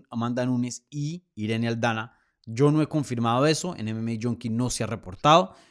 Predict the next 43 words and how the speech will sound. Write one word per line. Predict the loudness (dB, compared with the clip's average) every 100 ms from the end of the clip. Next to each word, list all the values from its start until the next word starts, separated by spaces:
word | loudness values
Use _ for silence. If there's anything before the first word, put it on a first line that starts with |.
| _ -4
no | 0
hemos | 0 -2
confirmado | -4 -4 -4 0 2
eso. | 2 0 -8 _ _ _ -10
Y | 0
yo | 2
he |
escuchado | 2 2 6 6 6
por | 2 4
lados | 6 6 6 -2 -4
que | -2 -2 -6 -8
no | -2 -2
está | 0 2 4
hecha | 4 0 -6 -8 _
y | -6 -6 -8 _ -10
más | -6 -4
o |
menos | 0 0
lo | 0 -2
que | -4
el |
reporte | -4 -4 -2 -2 -2 -4 -4 _
insinuaba | -2 -2 0 0 2 2 0 -6 _ _
es | -10 -8
que | -4 -2 -4 -4
ese | -4 -2 -2
era | -2
el | -4
plan, | -4 -4 -4
pero | -6 -6
no | -6
está | -6 -2 0
hecha. | 0 -4 -8 _ _ _ -8
Pero | -6
algunas | -4 -4 -4
personas, | -6 -6 -4 -2 -4 -6 -8 -8
eh, | -6 -6
y | -4
algunas | -6 -6 -6 -6
cuentas | -2 0 0 -6 -10
que | -10
de | -12
pronto... | -10 -10 -8 -8 -8 -10